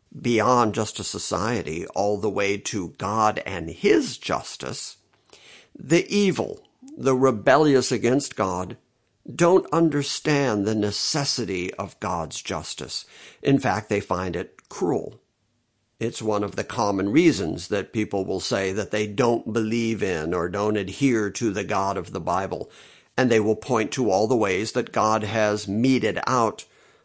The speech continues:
appropriate justice. And he does that sometimes with plagues. He does that sometimes with armies. He does that sometimes by bringing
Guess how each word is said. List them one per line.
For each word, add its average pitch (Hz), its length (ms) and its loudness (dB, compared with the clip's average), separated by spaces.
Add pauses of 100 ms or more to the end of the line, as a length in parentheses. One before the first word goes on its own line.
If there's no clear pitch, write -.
(120)
appropriate 120 640 2
justice. - 800 -4
And 98 180 -2
he 101 120 -2
does 101 260 -4
that 110 240 -4
sometimes 95 680 -2
with - 320 -8
plagues. 98 800 -2 (600)
He - 140 -10
does 90 300 -4
that 87 240 -4
sometimes 98 760 -4
with 87 300 -4 (140)
armies. 127 720 4 (640)
He 117 140 -6
does 107 280 0
that 101 260 -2
sometimes 110 680 0
by 110 180 0
bringing 117 500 0